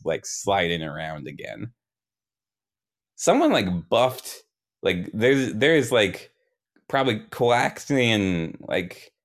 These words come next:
horn oil on this, because it is, it is slippery. Do you know what I mean? And I'm, I'm looking over to where my number one usually is, and it's not there. I was gonna, I was gonna sort of jab him with my,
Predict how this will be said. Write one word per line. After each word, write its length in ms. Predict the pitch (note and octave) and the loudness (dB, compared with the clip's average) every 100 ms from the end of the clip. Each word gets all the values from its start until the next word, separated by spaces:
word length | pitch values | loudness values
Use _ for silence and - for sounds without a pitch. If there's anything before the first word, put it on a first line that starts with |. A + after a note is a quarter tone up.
| _ _ _ _ _ _ | _ _ _ _ _ _
horn 680 | - B2+ C3 C#3+ C#3 A#2+ G2+ | -4 2 4 4 2 2 0
oil 440 | F2 E2+ E2+ D#2 | 0 0 0 -2
on 240 | D#2 D2+ D#2+ | -4 -6 -6
this, 260 | C#2+ - | -8 -8
because 340 | - F#2+ F#2+ G2 | -8 -2 0 2
it 220 | C#3 C3+ | 2 4
is, 500 | A#2 F#2+ E2+ - - - - - | 2 2 -2 -8 -12 -14 -20 -2
it 160 | C#3 B2 | 2 2
is 240 | F#2 - | 0 -2
slippery. 500 | - B2+ B2 F2+ D2+ | 0 0 2 -2 -2
Do 60 | E2+ | 0
you 100 | G2+ | 2
know 100 | A2 | 2
what 80 | |
I 40 | A2 | 2
mean? 460 | A2+ B2 A#2 - _ _ _ _ _ _ - | 2 2 0 -4 _ _ _ _ _ _ -10
And 140 | F2 | -4
I'm, 160 | F#2 F2+ | -2 0
I'm 160 | D#2 A#2 | 2 2
looking 280 | A#2+ A#2+ G#2+ | 2 2 2
over 280 | G#2 G2+ | 4 2
to 240 | F#2 G2 F2+ | 2 0 0
where 280 | F2+ F#2 F2+ | 2 2 2
my 180 | E2+ | 0
number 320 | E2+ F2+ E2+ E2+ | 0 0 0 0
one 260 | E2+ F2 | 0 0
usually 400 | F2+ F#2+ F#2+ G2 | 0 0 2 4
is, 140 | G2 E2+ | 2 0
and 80 | |
it's 160 | E2 - | -8 -8
not 240 | F#2+ D#2+ | -10 -8
there. 400 | - E2 C#2 - - _ _ _ | -4 -2 -4 -6 -12 _ _ _
I 80 | E2 | -2
was 100 | F#2 | 0
gonna, 480 | G2 F#2 E2+ D#2 D#2 _ _ | 2 2 0 0 -4 _ _
I 40 | E2 | -4
was 80 | |
gonna 160 | F2+ E2 | 0 -2
sort 240 | - F#2 | 0 0
of 100 | E2 | 0
jab 280 | F2+ G2 G2 | 0 0 0
him 100 | F2 | 0
with 160 | E2+ D#2 | -2 -4
my, 380 | D2+ D2 D#2 | -4 -2 -4